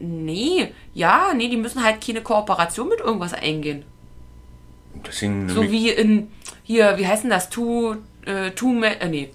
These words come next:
Speaker 1: Two and a Half Half Men. Ich
Speaker 2: Ja,
Speaker 1: bin
Speaker 2: ja,
Speaker 1: nicht
Speaker 2: ja,
Speaker 1: drauf
Speaker 2: ja.
Speaker 1: gekommen. Ähm, die haben doch immer dieses, äh, Radeberger getrunken. Haben die nicht Radeberger getrunken?
Speaker 2: Radeberger.
Speaker 1: Ja. Und das Heißler, habe ich nämlich eine Liste im Internet gefunden, gibt es zum Beispiel bei Two Pro Girls.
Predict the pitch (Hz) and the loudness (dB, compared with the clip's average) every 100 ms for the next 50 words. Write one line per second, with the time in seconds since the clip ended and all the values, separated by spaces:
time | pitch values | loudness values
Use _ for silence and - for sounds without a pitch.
0 | - - 330 294 233 247 240 214 202 220 | -2 4 6 8 8 6 2 2 4 4
1 | 214 80 78 87 87 92 92 160 202 220 | 4 2 2 2 2 2 0 0 2 2
2 | 220 - - - - 196 190 170 - - | 2 -10 -20 -14 2 4 4 -2 -8 -20
3 | - - - - - - - - - - | -20 -20 -20 -20 -20 -20 -20 -20 -20 -4
4 | 202 175 202 233 233 220 202 180 170 - | 0 2 2 0 2 4 2 2 -2 0
5 | 165 147 143 135 294 220 151 143 135 147 | 0 0 2 2 4 4 2 0 -4 -8
6 | 139 - 160 196 247 185 147 220 302 - | -8 -10 -6 -4 -2 0 0 0 -4 -4
7 | - 87 104 90 76 - - - - - | 0 2 2 2 -2 -8 -20 -20 -20 -6
8 | 156 131 - - - - - 196 175 160 | -2 -2 -4 -18 -20 -20 -2 0 0 -2
9 | 151 - 151 170 294 349 440 - - - | -2 2 2 2 4 4 2 -4 -20 -20
10 | - - 202 208 185 170 156 151 190 - | -4 0 0 0 -4 -6 -6 -6 -6 -6
11 | - - 147 156 156 180 - 214 214 - | -6 -6 -6 -4 -4 -6 -8 -6 -4 -6
12 | - 202 - 170 143 - 156 147 147 156 | -10 -10 -6 -2 -2 -2 -2 0 0 -4
13 | - 254 - 190 - 139 220 - - | -2 -4 -2 -4 -2 0 -2 -4 -14